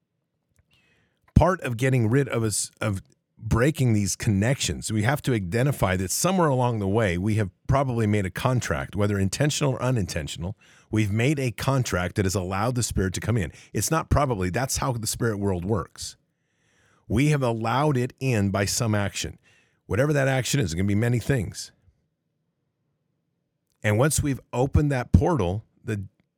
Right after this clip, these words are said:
the demon has an ability to rest with us or influence us. That's the spiritual contract. So what we have to do is work with the origins of where that comes from. And sometimes that's very hard to deal with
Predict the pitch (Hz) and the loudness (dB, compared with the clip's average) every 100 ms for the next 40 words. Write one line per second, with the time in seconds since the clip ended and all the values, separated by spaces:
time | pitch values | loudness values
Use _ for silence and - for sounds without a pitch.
0 | - 107 92 120 135 156 110 120 120 113 | -6 -4 -2 0 2 2 0 0 0 -2
1 | 101 117 117 113 - 101 90 92 113 131 | 0 0 0 -2 0 0 0 0 0 0
2 | - 123 117 135 - 110 107 127 143 - | 0 0 0 -2 -2 -2 0 2 0 -2
3 | 82 76 - - - 117 127 - 117 - | -4 -2 -6 -6 -2 -2 -2 -6 -4 -2
4 | 127 117 - 120 - 120 95 67 - _ | 0 0 0 -2 0 0 -2 -6 -10 _
5 | _ _ _ _ _ _ _ _ _ _ | _ _ _ _ _ _ _ _ _ _
6 | - - 127 127 123 175 - 131 113 110 | -6 0 2 4 2 2 0 0 2 2
7 | - 120 117 147 143 123 107 113 - 127 | -2 -2 0 0 0 -4 -4 -6 -4 0
8 | 135 135 92 82 - 101 101 98 92 - | 2 2 0 -2 -4 -4 -2 0 -2 -2
9 | 113 - 62 - - 107 185 190 151 110 | -2 -2 -6 -10 -4 0 0 2 2 2
10 | 104 123 110 98 110 104 - _ _ _ | 0 0 -2 0 0 -2 -6 _ _ _
11 | _ 90 82 120 139 85 76 | _ -8 -4 0 0 -2 -4